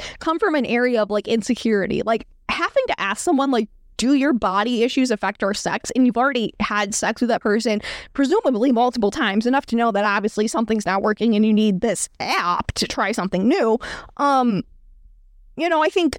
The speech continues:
if you don't have, like, emotional security, like, the physical security is not gonna come in. So, I mean, it's, like,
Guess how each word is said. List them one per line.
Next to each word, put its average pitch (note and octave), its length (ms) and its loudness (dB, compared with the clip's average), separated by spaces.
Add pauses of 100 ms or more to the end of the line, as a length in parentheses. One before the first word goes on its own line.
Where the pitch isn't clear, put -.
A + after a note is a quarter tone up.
(160)
if F#4 140 0
you F4 60 4
don't F4 160 0
have, D4 140 -2
like, C4+ 120 0
emotional A3 480 0
security, G3+ 720 2
like, G3+ 240 -2
the F3+ 120 -4
physical - 440 -2
security A#1+ 440 -4
is - 120 -4
not - 160 -6
gonna - 160 -10
come - 220 -6
in. - 260 -2
So, B3+ 340 -2 (340)
I D4 180 0
mean, C4 600 4 (3250)
it's, - 520 -2 (680)
like, C4+ 420 -2